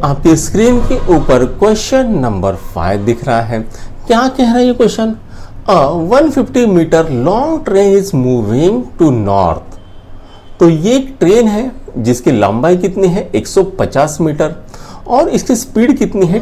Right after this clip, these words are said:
ten meter per second। A parrot is flying toward the south with speed of पाँच meter per second।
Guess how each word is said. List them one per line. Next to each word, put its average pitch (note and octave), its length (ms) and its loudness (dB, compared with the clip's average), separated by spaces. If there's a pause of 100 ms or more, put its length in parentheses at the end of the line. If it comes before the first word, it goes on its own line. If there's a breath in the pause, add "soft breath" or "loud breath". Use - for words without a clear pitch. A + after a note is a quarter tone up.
(120)
ten D#3 380 2
meter G#2 220 2 (120)
per G2+ 160 2
second। E2 520 -6 (320 loud breath)
A C#4 120 2 (180)
parrot G3 500 2
is - 200 -2
flying C3+ 360 2 (120)
toward A2 420 2
the D3+ 140 0
south - 360 0 (120)
with C3 260 2 (320)
speed B3+ 560 0
of E3 180 0 (220)
पाँच E3 460 0
meter A2 360 0 (220)
per F#2+ 160 2 (160)
second। E2+ 480 -4